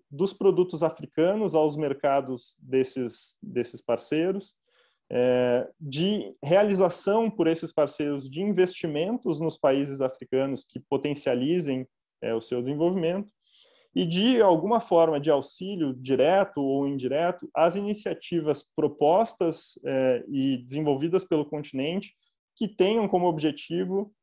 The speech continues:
erradicar a pobreza, eh, garantir a democratização e a pacificação do continente. Eh,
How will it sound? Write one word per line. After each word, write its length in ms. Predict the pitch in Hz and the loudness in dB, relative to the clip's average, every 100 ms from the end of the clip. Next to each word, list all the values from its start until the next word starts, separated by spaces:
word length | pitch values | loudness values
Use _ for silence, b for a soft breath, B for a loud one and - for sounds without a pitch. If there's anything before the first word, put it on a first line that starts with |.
| _ _ _ | _ _ _
erradicar 500 | 131 151 147 - 143 | 2 4 2 2 2
a 40 | |
pobreza, 960 | 135 127 117 160 185 160 160 147 135 - | 2 -2 2 4 4 4 4 4 2 -2
eh, 200 | 135 123 | -4 -2
garantir 580 | 135 139 139 139 - 165 | 0 0 -2 -8 -2 0
a 60 | |
democratização 960 | 147 147 156 151 143 139 135 - 147 170 | 0 0 -2 -4 -6 -4 -8 -6 -4 0
e 60 | 170 | 0
a 40 | |
pacificação 680 | 165 165 - 160 143 156 151 | 2 -2 0 -4 -2 -4 -4
do 80 | 151 | -4
continente. 640 | 151 165 - 135 107 - _ b b b b b - | -4 -4 -2 -4 -4 -12 _ b b b b b 0
Eh, 400 | 127 127 120 | 4 4 2